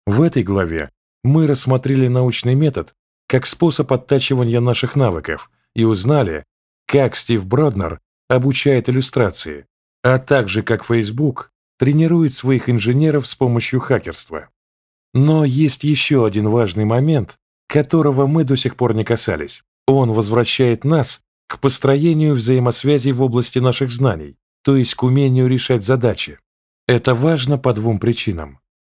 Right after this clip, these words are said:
Во-первых, решение задач важно само по себе, и мы часто учимся чему-то, чтобы решать спорные вопросы. Во-вторых, мы решаем задачи лучше – если понимаем взаимосвязи.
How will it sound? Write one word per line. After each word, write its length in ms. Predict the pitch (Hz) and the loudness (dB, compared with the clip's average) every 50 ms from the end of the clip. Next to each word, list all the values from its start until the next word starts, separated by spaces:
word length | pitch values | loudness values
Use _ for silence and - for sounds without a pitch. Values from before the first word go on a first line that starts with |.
| _ _ _ - | _ _ _ -4
Во-первых, 720 | 110 131 143 135 - 147 120 92 82 80 76 - - _ _ _ _ _ _ _ _ - | -2 0 0 0 0 0 0 0 -2 -6 -8 -10 -14 _ _ _ _ _ _ _ _ -2
решение 580 | 113 135 139 131 - 165 160 143 135 139 127 | 0 0 0 0 0 0 0 2 2 2 0
задач 480 | 113 104 131 139 123 151 165 151 - - | 2 0 0 0 2 0 0 0 -2 -4
важно 440 | 123 123 147 151 143 123 117 135 131 | -2 0 0 0 0 0 0 -2 -2
само 320 | 123 - 135 131 135 123 | 0 0 0 0 0 0
по 100 | - 123 | 0 -2
себе, 400 | 113 - 139 123 101 87 73 - _ _ _ _ _ _ _ _ _ _ | -2 -2 -2 -2 -2 -6 -6 -10 _ _ _ _ _ _ _ _ _ _
и 100 | - 127 135 | 0 0 2
мы 120 | 143 147 | 2 0
часто 560 | 131 - 165 160 139 - - - 147 151 - - | 0 0 0 0 0 -2 -2 0 0 0 0 -2
учимся 460 | 170 165 147 - 123 107 - - 98 | -4 -4 -2 -2 -2 -2 -2 -4 -6
чему-то, 560 | - - 104 98 98 92 87 - 85 80 - - _ _ _ _ _ | -4 -4 -2 -2 -2 -4 -4 -4 -6 -6 -6 -10 _ _ _ _ _
чтобы 340 | _ - - - 139 117 123 | _ -4 -2 0 2 2 2
решать 380 | 120 120 113 - - 151 135 135 | 2 2 0 0 0 0 0 -2
спорные 480 | - - - 131 120 104 95 107 107 | -6 -4 -2 0 0 0 0 0 0
вопросы. 520 | 104 120 117 - 104 92 80 - - 78 - _ _ _ _ _ _ _ _ _ _ _ | 0 0 0 0 -2 -2 -4 -6 -10 -12 -16 _ _ _ _ _ _ _ _ _ _ _
Во-вторых, 680 | 110 120 123 - - 131 131 135 160 156 - - - - _ _ _ _ _ _ _ _ | 0 0 0 2 0 0 2 2 2 0 -2 -4 -8 -16 _ _ _ _ _ _ _ _
мы 180 | 127 139 151 139 | 0 2 2 2
решаем 440 | 135 127 - - 147 135 127 117 | 2 0 0 0 0 2 0 0
задачи 400 | 101 107 120 110 127 120 - - | 0 -2 0 0 0 0 0 -2
лучше – 520 | - 123 135 151 143 131 - - 87 76 - _ _ _ _ _ _ | -2 0 0 0 -2 -2 -4 -6 -6 -8 -8 _ _ _ _ _ _
если 360 | 117 120 147 160 135 - 135 | 0 2 2 2 2 0 -2
понимаем 580 | 127 - 131 123 127 127 131 135 127 123 120 113 | -2 0 0 2 2 2 2 2 2 2 0 -2
взаимосвязи. 840 | 101 98 120 120 117 120 127 - - 127 113 87 73 71 73 69 | -2 0 0 0 0 0 -2 -2 -2 -2 -2 -2 -4 -8 -14 -16